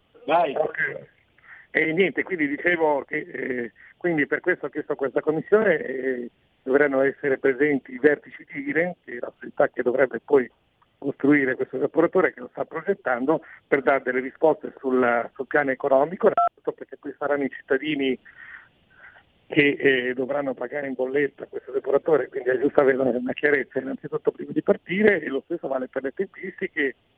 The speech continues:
Speaker 2: e per una serie di normative che devono essere rispettate a livello ambientale.
Speaker 1: Eh, scusa, eh, Sandro, questo nuovo depuratore quanto costerà? Si sa, non,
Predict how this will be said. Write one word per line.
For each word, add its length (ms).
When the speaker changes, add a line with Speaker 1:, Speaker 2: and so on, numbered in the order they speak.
Speaker 2:
e 240
per 160
una 220
serie 180
di 100
normative 760
che 480
devono 300
essere 240
rispettate 920
a 40
livello 280
ambientale. 560
Speaker 1:
Eh, 200
scusa, 480
eh, 440
Sandro, 380
questo 320
nuovo 360
depuratore 880
quanto 300
costerà? 600
Si 120
sa, 140
non, 340